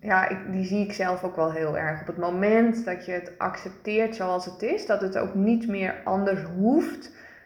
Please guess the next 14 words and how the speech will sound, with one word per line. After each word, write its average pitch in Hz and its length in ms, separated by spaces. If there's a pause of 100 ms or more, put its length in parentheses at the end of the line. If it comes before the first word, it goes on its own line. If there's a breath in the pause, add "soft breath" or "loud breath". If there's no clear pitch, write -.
(180 loud breath)
dan 202 380
begint 202 640
de 180 320
weg 180 240
naar 165 240
genezing. 170 720 (640 loud breath)
Eh, 151 340
vo-, - 380
zo 165 220
heb 165 140
ik 160 100
hem 165 120
ook 180 240
gezien. 151 600